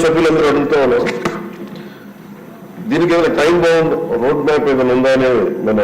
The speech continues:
అశోక్ రెడ్డి గారి దగ్గర నుంచి ఉంది ప్రశ్న. అలాగే జల్ జీవన్ మిషన్ మన ఉదయగిరిలో కూడా చా-, ఆ, సమస్యలు ప్రస్తావించారు. అలాగే మనకి ఫిల్టరేషన్ ప్లాంట్స్ గురించి మన శ్రీకాకుళం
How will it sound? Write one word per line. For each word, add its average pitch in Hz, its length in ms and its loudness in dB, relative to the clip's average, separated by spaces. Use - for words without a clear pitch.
అశోక్ 131 300 0
రెడ్డి 131 180 0
గారి 120 160 0
దగ్గర 117 180 0
నుంచి 113 200 0
ఉంది 113 160 0
ప్రశ్న. - 300 -4
అలాగే 147 220 0
జల్ 147 180 0
జీవన్ 175 280 4
మిషన్ 160 280 0
మన 135 160 2
ఉదయగిరిలో 147 500 2
కూడా 147 240 2
చా-, 117 320 2
ఆ, - 20 2
సమస్యలు 127 340 -2
ప్రస్తావించారు. 123 560 0
అలాగే 135 240 2
మనకి 113 300 0
ఫిల్టరేషన్ 156 540 0
ప్లాంట్స్ 131 320 0
గురించి 120 220 0
మన 113 140 2
శ్రీకాకుళం 113 460 0